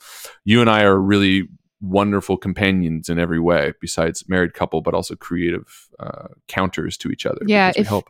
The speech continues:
Speaker 2: if anyone listening can find someone in their life that they want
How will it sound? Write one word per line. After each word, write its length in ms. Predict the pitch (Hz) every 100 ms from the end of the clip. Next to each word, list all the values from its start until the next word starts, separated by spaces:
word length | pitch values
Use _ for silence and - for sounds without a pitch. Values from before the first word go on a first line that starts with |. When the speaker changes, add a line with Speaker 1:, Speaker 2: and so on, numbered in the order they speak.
| _ -
Speaker 2:
if 220 | 214 202
anyone 360 | 226 277 302 220
listening 640 | 208 - 190 175 175 175
can 260 | - 190 180
find 500 | 175 202 190 196 196
someone 440 | - 170 165 160
in 100 | 160
their 160 | 160 160
life 420 | 160 160 165 - _
that 220 | 160 151 -
they 420 | 170 165 160 160 -
want 400 | 160 170 160